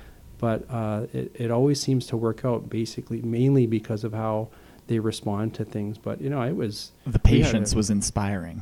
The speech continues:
Speaker 2: I, I, you know, there's people coming in essentially to your home and saying, like, "I don't believe in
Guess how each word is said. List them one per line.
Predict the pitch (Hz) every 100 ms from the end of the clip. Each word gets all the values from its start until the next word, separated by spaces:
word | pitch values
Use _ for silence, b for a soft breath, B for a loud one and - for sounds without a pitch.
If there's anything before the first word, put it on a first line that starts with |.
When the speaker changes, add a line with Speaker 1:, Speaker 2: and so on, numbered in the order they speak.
| -
Speaker 2:
I, | 113 117 -
I, | 123
you | 127
know, | 117 104 107 - - -
there's | 113 -
people | 135 127
coming | - 117 117 113
in | 110
essentially | 98 120 117 117
to | - 143
your | 120 107
home | 120 110
and | 104 104
saying, | 110 107 110 110
like, | 107 104 107
"I | 107
don't | 110 104
believe | 110 110 104
in | 113 113